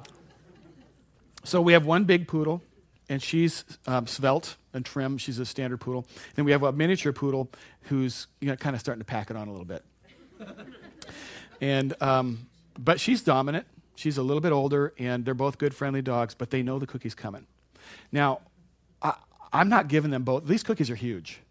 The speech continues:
They don't need a big, big, you know, I don't want them to live off of cookies, even though I do.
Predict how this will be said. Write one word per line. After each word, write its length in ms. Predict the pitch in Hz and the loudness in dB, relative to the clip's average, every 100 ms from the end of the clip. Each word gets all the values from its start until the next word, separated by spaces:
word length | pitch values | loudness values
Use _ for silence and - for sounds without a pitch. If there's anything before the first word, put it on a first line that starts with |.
| - | -2
They 100 | 156 | 2
don't 160 | 220 | 2
need 140 | 185 208 | 2 2
a 20 | |
big, 200 | 143 131 | 0 -2
big, 220 | 131 123 - - | -2 -2 -6 -6
you 80 | 151 | -2
know, 200 | 127 143 135 | -2 0 0
I 60 | |
don't 80 | 202 | 2
want 120 | 233 | 2
them 80 | 156 | 2
to 40 | |
live 100 | 143 | 2
off 140 | 131 120 | 0 -2
of 60 | |
cookies, 320 | - 123 135 131 | -8 -6 -4 -2
even 160 | 127 | -2
though 140 | 117 113 | -2 0
I 120 | 151 | 0
do. 180 | 156 | 0